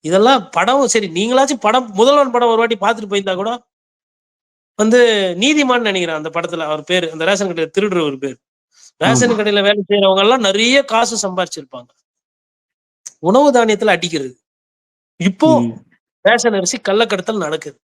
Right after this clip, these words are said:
Speaker 1: இப்போவும் டெல்டால நெல்லு பிரச்சனை.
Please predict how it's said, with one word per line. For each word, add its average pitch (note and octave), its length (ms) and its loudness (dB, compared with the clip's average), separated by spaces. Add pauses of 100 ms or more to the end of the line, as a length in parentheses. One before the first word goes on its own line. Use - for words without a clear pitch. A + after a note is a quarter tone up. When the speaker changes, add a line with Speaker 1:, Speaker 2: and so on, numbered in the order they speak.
(320)
Speaker 1:
இப்போவும் C4+ 480 2 (500)
டெல்டால A3 520 0
நெல்லு A#3+ 300 0
பிரச்சனை. E3+ 440 -6